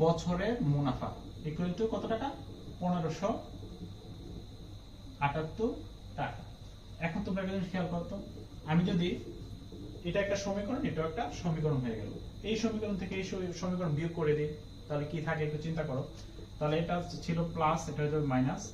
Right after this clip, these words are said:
এটা প্লাস, এটা হয়ে যাবে মাইনাস, এটাও প্লাস, এটা হয়ে যাবে। যেহেতু আমরা বিয়োগ করছি, বিয়োগ করার ক্ষেত্রে নিচের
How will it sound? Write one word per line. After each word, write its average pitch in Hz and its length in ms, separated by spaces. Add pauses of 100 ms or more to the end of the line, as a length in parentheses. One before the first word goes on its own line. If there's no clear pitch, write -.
(120)
এটা 139 180
প্লাস, 143 240
এটা 131 100
হয়ে 135 120
যাবে 135 180
মাইনাস, 147 280 (600)
এটাও 156 280
প্লাস, 156 300
এটা 131 140
হয়ে 131 120
যাবে। 160 160
যেহেতু 135 220
আমরা 147 180
বিয়োগ 180 240
করছি, 202 240 (500)
বিয়োগ 175 200
করার 202 200
ক্ষেত্রে 208 200 (140)
নিচের 185 200